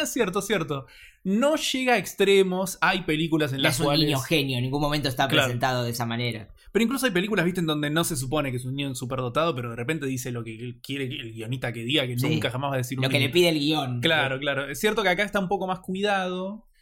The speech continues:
Speaker 1: pero siento que me estoy yendo de tema a tema, pero bueno, no importa, ¿no? No, no, no sé ni cómo habíamos empezado.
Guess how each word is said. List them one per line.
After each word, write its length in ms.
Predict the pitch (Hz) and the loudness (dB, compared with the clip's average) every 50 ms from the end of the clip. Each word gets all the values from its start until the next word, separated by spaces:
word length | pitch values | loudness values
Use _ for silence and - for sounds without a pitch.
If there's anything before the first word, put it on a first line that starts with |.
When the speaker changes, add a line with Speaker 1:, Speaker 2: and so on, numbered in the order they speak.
| _ _ _ _ _ _ _ _ _ _ | _ _ _ _ _ _ _ _ _ _
Speaker 1:
pero 1120 | 170 160 156 151 151 143 151 147 143 143 143 143 143 143 139 135 135 131 131 131 131 127 - - | 2 2 4 4 2 2 0 0 0 0 0 -2 -2 -2 -2 -4 -4 -4 -4 -4 -4 -6 -8 -8
siento 240 | - 165 165 175 | -8 -8 -6 -6
que 60 | 160 147 | -6 -6
me 60 | 135 | -6
estoy 140 | 123 156 127 | -6 -6 -6
yendo 200 | 151 147 147 135 | -4 -4 -4 -4
de 60 | 135 | -4
tema 180 | 139 143 147 135 | -4 -4 -6 -4
a 60 | 123 | -4
tema, 240 | 143 151 151 151 143 123 | -4 -4 -2 -4 -4 -6
pero 120 | 120 117 | -8 -10
bueno, 120 | 123 123 117 | -12 -14 -16
no 40 | 110 | -16
importa, 340 | 110 117 101 101 110 107 110 | -14 -14 -14 -14 -14 -10 -8
¿no? 120 | 123 131 | -6 -6
No, 100 | 131 127 | -4 -4
no, 220 | 127 131 127 131 127 | -4 -4 -4 -4 -4
no 120 | 127 131 | -4 -4
sé 120 | 127 - | -4 -6
ni 80 | 143 139 | -6 -6
cómo 160 | 131 139 139 | -6 -6 -6
habíamos 240 | 135 135 131 127 - | -4 -4 -4 -4 -4
empezado. 640 | 127 120 123 120 - 151 139 135 143 156 165 - | -6 -6 -6 -4 -2 -2 -2 0 -2 -2 -4 -8